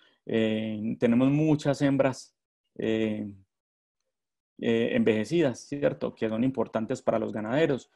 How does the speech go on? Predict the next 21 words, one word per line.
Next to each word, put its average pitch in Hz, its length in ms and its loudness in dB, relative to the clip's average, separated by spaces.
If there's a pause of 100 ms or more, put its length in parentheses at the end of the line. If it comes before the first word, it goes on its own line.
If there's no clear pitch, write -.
(300)
Entonces, 113 720 -4
las 120 240 0
hembras 120 240 -2
envejecidas 113 580 -2
van 127 160 0
a 127 60 0
tener, 110 320 -6
eh, 120 400 -2
ovocitos 117 480 -2
de 117 120 -2
menor 113 540 -2
calidad, 135 520 -2 (300)
menor 117 440 2
actividad 117 400 0
mitocondrial 131 640 -2
y 123 120 0
mayor 113 360 0
can-, 131 240 -4 (260)
probabilidad 110 640 0
de 127 300 -2 (280)
eh, 110 560 0